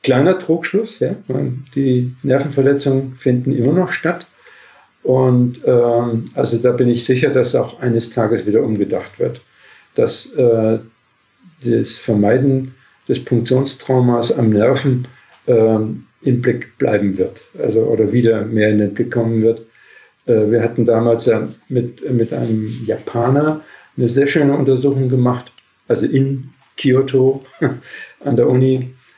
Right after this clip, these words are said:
äh, äh, am peripheren Nerven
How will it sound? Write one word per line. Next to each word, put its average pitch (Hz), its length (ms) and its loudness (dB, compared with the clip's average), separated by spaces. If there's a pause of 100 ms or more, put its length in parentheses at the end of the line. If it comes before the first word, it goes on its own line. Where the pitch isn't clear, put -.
(200)
äh, 139 80 2
äh, 117 920 0 (260)
am 113 540 -2
peripheren 127 520 0
Nerven 156 560 -2